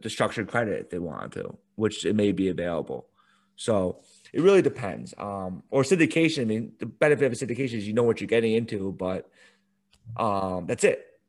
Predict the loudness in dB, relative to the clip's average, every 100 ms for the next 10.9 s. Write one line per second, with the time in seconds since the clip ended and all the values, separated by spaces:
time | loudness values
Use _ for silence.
0 | _ -4 0 2 0 0 -2 0 0 2
1 | 0 2 -2 -2 _ _ _ _ _ _
2 | _ _ -4 0 2 2 0 0 -2 0
3 | 0 0 -2 -4 -8 -16 _ _ _ _
4 | _ _ _ _ _ _ -18 -6 -2 -2
5 | -4 -8 _ _ _ _ _ _ _ _
6 | _ _ _ _ _ _ -4 0 0 0
7 | 0 0 0 0 0 -2 -4 -6 -10 _
8 | _ _ _ _ -8 -2 -2 -2 -2 0
9 | 0 0 -6 -8 -10 -16 _ _ _ _
10 | _ _ _ _ _ -12 -10 -8 -8